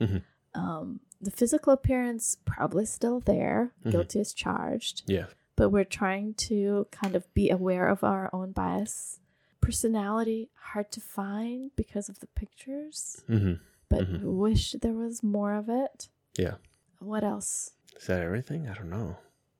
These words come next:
Speaker 2: Yeah, I feel like symmetry maybe a little bit.
Speaker 1: Mm-hmm.
Speaker 2: The couple symmetry. Like,
Speaker 1: Yeah.
Speaker 2: Just making sure that everyone will have a good time.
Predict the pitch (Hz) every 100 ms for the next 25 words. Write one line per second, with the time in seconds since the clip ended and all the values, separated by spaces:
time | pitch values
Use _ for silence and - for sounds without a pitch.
0 | - 196 196 202 202 - 214 202 - -
1 | 339 339 208 185 175 190 190 185 208 190
2 | - - - - _ - 113 95 - 190
3 | - 208 190 - 202 196 - 208 208 220
4 | 233 - 170 - _ _ _ - _ -
5 | - 294 285 247 - 196 190 196 - 185
6 | 196 196 190 180 - 180 180 175 170 -
7 | 190 190 196 214 214